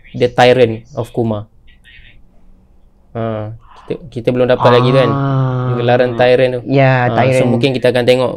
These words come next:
Speaker 1: Kuma ni
Speaker 2: Hmm.
Speaker 1: mengamuk ke apa ke sampai
Speaker 2: Oh, yes, yes. Sebab, sebab dia sendiri kan, dia kata dia usir oleh Sorbet
Speaker 1: Hmm.
Speaker 2: Kingdom, kan?
Speaker 1: So,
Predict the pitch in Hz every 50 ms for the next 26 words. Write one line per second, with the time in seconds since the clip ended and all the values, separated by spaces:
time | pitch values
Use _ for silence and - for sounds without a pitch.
0 | - - 131 123 123 123 123 123 123 120 123 123 123 120 120 123 - - - -
1 | - - - - _ - 123 117 117 117 120 123 120 117 110 117 117 117 123 120
2 | 117 120 117 120 - 123 117 117 113 117 117 117 117 117 117 120 - - _ _
3 | _ - - 120 113 - - 120 120 117 117 113 113 110 - - - - 139 143
4 | 139 135 135 135 135 127 131 139 135 135 131 135 139 143 135 131 135 - 143 151
5 | 156 - 151 151 160 156 - 175 - 175 180 196 180 170 190 196 214 196 220 214
6 | 208 208 208 196 190 160 - 160 160 170 170 - - 175 156 165 - 156 143 -
7 | 175 160 147 135 147 147 147 147 143 143 143 151 143 139 139 - 113 113 110 -
8 | - 165 110 101 - - - - - - _ _ _ - - -